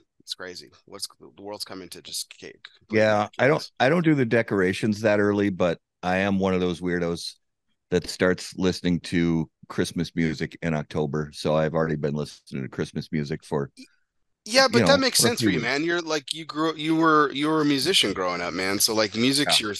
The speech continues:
Speaker 1: music's, like, your thing. So, I mean, that makes sense.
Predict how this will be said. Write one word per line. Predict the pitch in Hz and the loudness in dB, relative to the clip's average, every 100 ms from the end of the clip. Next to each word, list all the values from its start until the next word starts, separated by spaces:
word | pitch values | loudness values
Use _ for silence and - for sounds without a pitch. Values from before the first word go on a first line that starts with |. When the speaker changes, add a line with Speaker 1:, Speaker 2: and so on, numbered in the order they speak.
| - | -6
Speaker 1:
music's, | 110 135 156 - | 0 2 2 2
like, | 117 104 - | 2 2 -2
your | 98 | -6
thing. | - 117 113 80 73 92 _ _ _ _ _ _ _ | -2 0 0 -2 -10 -16 _ _ _ _ _ _ _
So, | - 101 98 92 | -6 -6 -6 -6
I | |
mean, | 113 113 | -4 -2
that | 123 | -4
makes | 139 110 - | -4 -2 -2
sense. | - 95 78 87 - - | -2 -4 -10 -12 -10 -12